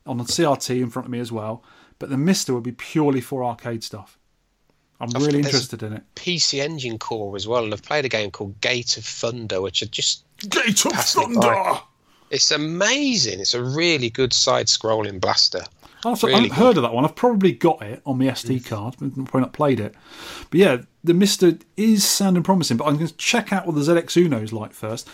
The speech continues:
Speaker 1: And I actually bought a little adapter for it, which goes straight into Jammer. You plug this thing into it, straight into Jammer. That easy.
Speaker 2: Oh, wow.
Speaker 1: So you'd have to buy all these add-ons. I know, I know Mis-, the Mister is just one add-on, isn't it? You've got to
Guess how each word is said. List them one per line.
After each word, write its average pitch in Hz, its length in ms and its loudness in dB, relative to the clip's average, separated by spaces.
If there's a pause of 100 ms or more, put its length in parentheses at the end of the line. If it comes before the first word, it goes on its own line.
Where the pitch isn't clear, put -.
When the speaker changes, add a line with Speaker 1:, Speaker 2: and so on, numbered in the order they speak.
(180)
Speaker 1:
And 143 100 2
I 190 40 2
actually 190 220 2
bought 165 340 2
a 135 40 0
little 143 500 2 (460)
adapter 180 420 -2
for 113 240 -4
it, 120 60 -4
which - 220 -8
goes 139 220 2
straight 185 340 0
into 139 120 -4
Jammer. 127 360 -2
You 113 120 -4
plug 190 200 0
this 175 140 0
thing 139 160 4
into 127 220 0
it, 135 160 -4
straight 170 300 0
into 127 120 -4
Jammer. 113 380 -6 (120)
That 131 200 -2
easy. 110 400 -6 (640)
Speaker 2:
Oh, 131 140 -4
wow. 127 380 -2 (120)
Speaker 1:
So - 200 -2
you'd 139 160 4
have - 120 -6
to 143 80 -2
buy 156 240 2
all 143 80 2
these 135 140 2
add-ons. 123 380 0
I 151 60 4
know, 190 100 2
I 185 80 2
know 202 160 4
Mis-, 170 220 4
the 151 140 -2
Mister 143 320 0
is 123 100 0
just 131 180 -4
one 131 260 2
add-on, 117 280 0
isn't 113 200 -4
it? 104 160 -8
You've 117 100 -10
got 120 120 -6
to 113 80 -12